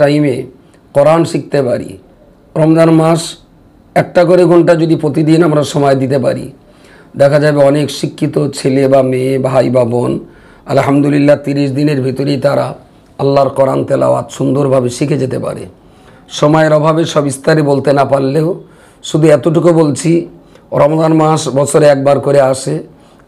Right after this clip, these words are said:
আমাদের জীবনের কালো দিনগুলোকে, পাপ রাশিগুলোকে জ্বালিয়ে পুড়িয়ে ছারখার করে দিতে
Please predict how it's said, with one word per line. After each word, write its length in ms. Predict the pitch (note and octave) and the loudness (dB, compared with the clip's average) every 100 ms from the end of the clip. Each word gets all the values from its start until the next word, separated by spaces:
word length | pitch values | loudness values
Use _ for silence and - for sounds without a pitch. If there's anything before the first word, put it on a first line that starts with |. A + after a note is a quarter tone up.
| - | -4
আমাদের 280 | C#3 D3 C#3+ C#3 | -2 0 0 -2
জীবনের 440 | C3+ D3 D3+ D#3+ D#3 - - - - - _ _ | -2 0 2 2 -2 -6 -18 -20 -20 -20 _ _
কালো 280 | - E3 E3+ F3+ D3 | 0 2 2 0 0
দিনগুলোকে, 680 | E3+ F3 E3+ F#3 F3+ - C#3 A#2 - - | 0 2 2 2 0 0 -6 -6 -6 0
পাপ 180 | C#3+ C#3+ | 0 2
রাশিগুলোকে 580 | D3 - D3 D3+ D3+ C#3 B2+ | -2 -2 -4 -2 -2 -2 -2
জ্বালিয়ে 300 | C3 C3 D3 B2+ | 0 0 0 -2
পুড়িয়ে 260 | D3 C#3+ C3 | -2 0 0
ছারখার 460 | - C3+ C3+ D3 C3 | 0 -2 0 -2 0
করে 160 | C#3+ | -4
দিতে 240 | B2+ B2 | -4 -4